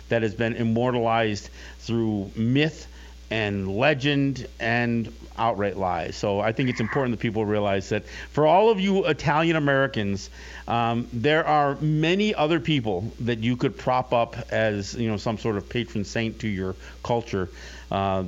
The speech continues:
that would be much more fitting than, uh, than Christopher Columbus.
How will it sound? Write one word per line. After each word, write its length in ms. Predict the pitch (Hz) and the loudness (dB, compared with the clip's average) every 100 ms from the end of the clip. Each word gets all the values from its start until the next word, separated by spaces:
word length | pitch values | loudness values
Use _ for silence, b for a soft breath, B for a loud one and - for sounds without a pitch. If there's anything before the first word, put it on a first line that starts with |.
| 87 | -2
that 180 | 101 98 | -2 0
would 180 | 101 | -2
be 300 | 92 104 98 - | 0 0 0 -2
much 320 | 110 117 127 | 0 0 0
more 200 | 127 120 | 0 0
fitting 500 | 110 131 107 98 92 - | 0 0 2 0 -2 -4
than, 580 | 95 101 95 95 92 - | -4 -2 0 -2 -4 -6
uh, 320 | 95 90 92 | -6 -6 -6
than 140 | 101 90 | -6 -6
Christopher 400 | 98 90 90 85 | -6 -6 -6 -6
Columbus. 500 | 87 76 90 - | -6 -6 -8 -10